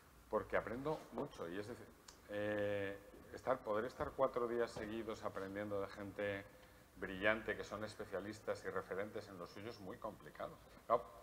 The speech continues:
eh, para mí es un lujo como asistente el poder aprender de,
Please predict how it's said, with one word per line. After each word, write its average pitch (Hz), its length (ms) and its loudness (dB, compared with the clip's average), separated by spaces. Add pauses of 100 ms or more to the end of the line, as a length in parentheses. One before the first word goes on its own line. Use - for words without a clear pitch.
(140)
eh, 107 120 -2
para 95 160 6
mí 101 100 2
es 120 120 0
un 131 120 2
lujo 151 380 8 (180)
como 95 220 6
asistente - 680 4 (600)
el 92 140 0
poder 92 340 10
aprender 98 540 4
de, 87 280 0